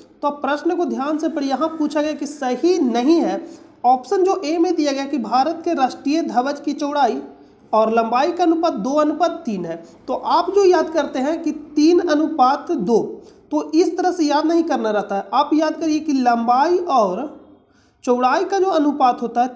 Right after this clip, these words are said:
तीन अनुपात दो होता है। जो राष्ट्रीय ध्वज है उसका जो अनुपात होता है लंबाई और चौड़ाई का अनुपात तीन अनुपात दो होता है। यहाँ पे पूछा गया चौड़ाई और लंबाई, यानी पहले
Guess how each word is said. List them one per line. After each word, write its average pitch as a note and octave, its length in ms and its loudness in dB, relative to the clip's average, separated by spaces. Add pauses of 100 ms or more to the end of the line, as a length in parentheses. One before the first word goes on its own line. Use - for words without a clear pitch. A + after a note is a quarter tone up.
तीन E4+ 320 2
अनुपात C4+ 480 -2
दो G3+ 200 0
होता F3 260 -4
है। E3 140 -14 (540)
जो G#3 140 4
राष्ट्रीय A3+ 460 0
ध्वज D#4+ 340 2
है F4+ 160 -2 (300)
उसका B3 300 -2
जो E4+ 120 0
अनुपात C#4 560 -2
होता D#4 220 -2
है F4+ 140 -2 (160)
लंबाई A#3 540 2
और D4 260 0
चौड़ाई B3 260 2
का D4 120 -4
अनुपात D4 360 -4
तीन C4 180 -4
अनुपात C4+ 300 -4
दो G#3+ 120 -4
होता F3 260 -2
है। - 560 -10
यहाँ E4+ 340 0
पे F#4 100 -2
पूछा E4 300 0
गया E4 160 -2
चौड़ाई C4+ 460 2
और E4 120 0
लंबाई, G#3 340 0
यानी B3 240 -2
पहले C#4+ 420 -2